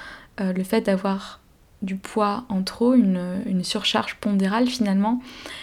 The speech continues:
ça va pas du tout aider justement ce sentiment de manque de confiance, de on est nul, on n'arrive pas à se concentrer. Alors pour pouvoir se concentrer, il faut déjà être organisé et l'organisation, ça se travaille.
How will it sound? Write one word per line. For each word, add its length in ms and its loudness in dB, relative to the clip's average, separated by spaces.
ça 180 -2
va 120 2
pas 140 0
du 160 -2
tout 300 -6
aider 280 0
justement 640 -2
ce 180 -4
sentiment 960 0
de 220 -2
manque 280 0
de 100 0
confiance, 960 -2
de 300 -4
on 120 2
est 80 4
nul, 560 4
on 40 2
n'arrive 220 0
pas 180 -2
à 80 -6
se 140 -2
concentrer. 520 -4
Alors 280 4
pour 160 0
pouvoir 300 4
se 100 0
concentrer, 720 4
il 100 6
faut 140 0
déjà 280 4
être 180 -4
organisé 800 4
et 60 4
l'organisation, 800 4
ça 180 -4
se 120 0
travaille. 560 0